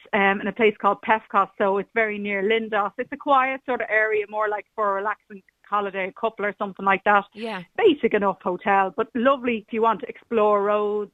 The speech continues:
Speaker 1: There's a pool there. It's well rated on TripAdvisor. So, yeah,
Speaker 2: Yeah.
Speaker 1: I thought that was kind of good value. Lots of great deals on Turkey as well. TUI and Sunway both have Turkey deals from about three ninety-nine.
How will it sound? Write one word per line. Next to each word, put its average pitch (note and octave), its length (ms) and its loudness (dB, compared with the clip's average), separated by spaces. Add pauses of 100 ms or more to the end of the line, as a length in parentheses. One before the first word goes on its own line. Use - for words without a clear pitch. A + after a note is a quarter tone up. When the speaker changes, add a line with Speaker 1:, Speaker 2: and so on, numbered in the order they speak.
Speaker 1:
There's G3 120 -18
a F3+ 60 -12
pool G3 380 -2
there. F#3+ 240 -2
It's F3+ 100 -14
well G#3 240 2
rated F#3+ 320 -4
on F3+ 140 -6
TripAdvisor. F#3 760 -2 (100)
So, F#3 200 0 (240)
yeah, B3 200 4
Speaker 2:
Yeah. - 40 2
Speaker 1:
I A3 40 -14
thought C4 200 2
that C4+ 160 2
was A#3 180 -4
kind G#3+ 220 -2
of F#3 60 -12
good G3+ 200 -2
value. F#3+ 360 0 (120)
Lots A#3 360 0
of - 40 -12
great A3+ 220 -2
deals G#3+ 300 -2
on G3 120 -6
Turkey A3 420 -4
as F#3 100 -6
well. G3+ 240 0
TUI A3+ 360 -2 (280)
and G3+ 320 -4 (160)
Sunway F#3+ 480 -4
both G#3 300 0
have G3 180 -2 (120)
Turkey G3+ 280 -2
deals F3+ 280 -2
from F3+ 140 -4
about F#3 240 -2
three G3 140 4
ninety-nine. F3+ 580 -4